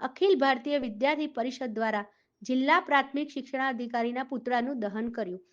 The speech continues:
નસવાડી તાલુકાના તલાવ પ્રાથમિક શાળા શિક્ષકે અંગત સ્વાર્થ માટે એક વર્ષ પહેલા શાળા બંધ કરી દીધી હતી.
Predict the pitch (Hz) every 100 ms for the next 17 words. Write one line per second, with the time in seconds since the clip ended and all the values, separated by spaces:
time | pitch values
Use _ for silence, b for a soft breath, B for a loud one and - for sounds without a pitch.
0 | _ _ _ _ _ 165 214 240 262 330
1 | 277 240 233 226 220 233 - _ _ -
2 | 247 294 320 277 254 277 262 269 226 240
3 | 240 233 - 220 220 226 233 254 277 294
4 | 339 - 247 208 196 208 202 214 - -
5 | 311 311 240 240 226 214 208 214 b b
6 | b - 240 247 277 220 285 277 233 254
7 | 226 202 233 233 233